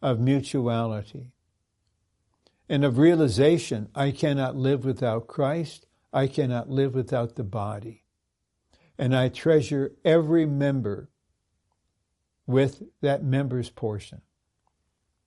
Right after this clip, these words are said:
All believers, regardless of their stage of spiritual growth, need shepherding.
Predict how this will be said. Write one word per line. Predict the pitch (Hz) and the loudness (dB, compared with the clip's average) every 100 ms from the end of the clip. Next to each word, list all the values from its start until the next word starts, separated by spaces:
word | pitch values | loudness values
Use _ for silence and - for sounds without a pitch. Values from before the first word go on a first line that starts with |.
| _ _ _ _ _ _ _ _ _ _ _ _ _ - | _ _ _ _ _ _ _ _ _ _ _ _ _ 2
All | 139 165 | 10 10
believers, | 170 170 160 160 147 165 170 147 | 10 6 8 6 6 4 2 2
regardless | 135 110 131 143 165 143 | 2 4 6 6 4 2
of | 143 117 | 0 2
their | 123 | -2
stage | 110 - 143 147 123 | -2 0 2 2 0
of | 123 104 | -4 -4
spiritual | - 139 143 - 151 143 | -2 0 0 -2 -2 -4
growth, | 110 120 113 123 120 | -4 -4 -2 -4 -6
need | - 131 139 131 | -4 0 0 -2
shepherding. | - - 147 143 110 107 104 | -6 -2 -2 -2 -8 -10 -14